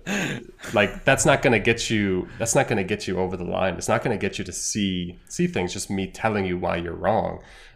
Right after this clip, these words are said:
Speaker 2: Uh, if I create, if I sort of create an environment where you can arrive at that yourself,
Speaker 1: Mm.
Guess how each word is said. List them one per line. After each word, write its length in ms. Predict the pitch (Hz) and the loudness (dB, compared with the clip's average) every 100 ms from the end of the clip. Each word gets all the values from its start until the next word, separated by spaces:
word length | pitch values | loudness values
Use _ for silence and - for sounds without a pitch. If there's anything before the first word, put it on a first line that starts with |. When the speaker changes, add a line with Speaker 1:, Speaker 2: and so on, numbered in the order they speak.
| - | -8
Speaker 2:
Uh, 340 | 98 90 90 - | -2 -2 -2 -2
if 120 | 98 | 2
I 120 | 113 | 2
create, 720 | 117 - 117 113 117 - - 101 | 2 -2 2 4 4 0 -12 -6
if 140 | 101 | 0
I 160 | 95 90 | 0 0
sort 220 | - 95 | -2 -2
of 160 | 90 - | -4 -4
create 280 | 127 135 - - | 0 0 -4 -4
an 80 | |
environment 420 | 98 95 104 104 - | 0 2 2 2 0
where 280 | 92 85 - - _ | -2 -2 -8 -20 _
you 120 | 120 | 0
can 140 | 120 110 | 2 0
arrive 360 | 92 90 104 | 2 2 0
at 80 | 98 | -2
that 180 | 95 98 | -4 -6
yourself, 640 | - - - 113 90 - | -8 -4 0 0 0 -6
Speaker 1:
Mm. 240 | - 101 | -6 -6